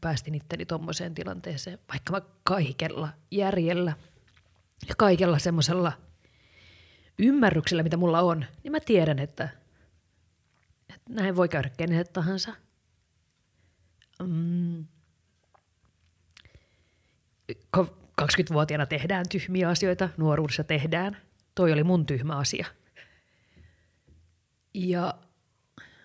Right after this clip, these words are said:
se tapahtui. Se oli, ja se on osa mun tarinaa. Sillä matkalla on,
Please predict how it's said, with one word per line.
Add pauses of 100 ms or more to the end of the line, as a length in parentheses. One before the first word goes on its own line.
(2750)
se
tapahtui. (880)
Se
oli, (300)
ja
se
on
osa
mun
tarinaa. (580)
Sillä
matkalla
on,